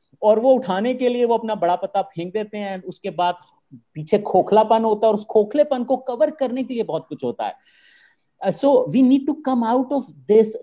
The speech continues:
चूरन बेचना, मंजन बेचना school of thought, and we have to come to, uh,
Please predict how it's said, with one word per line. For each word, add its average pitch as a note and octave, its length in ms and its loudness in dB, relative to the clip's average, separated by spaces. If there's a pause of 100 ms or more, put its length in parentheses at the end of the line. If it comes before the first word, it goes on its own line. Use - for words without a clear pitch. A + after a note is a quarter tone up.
(120)
चूरन A3 340 0
बेचना, F#3+ 520 -4
मंजन E3 580 -2
बेचना D#3+ 560 -4
school C3 400 -2
of B2 40 -2
thought, C3 480 -6 (420)
and A3+ 200 -4
we C#4 120 0
have G3+ 340 -6 (200)
to D4+ 80 -4 (140)
come A#3 220 -2 (160)
to, C4 220 0 (340)
uh, F3+ 260 6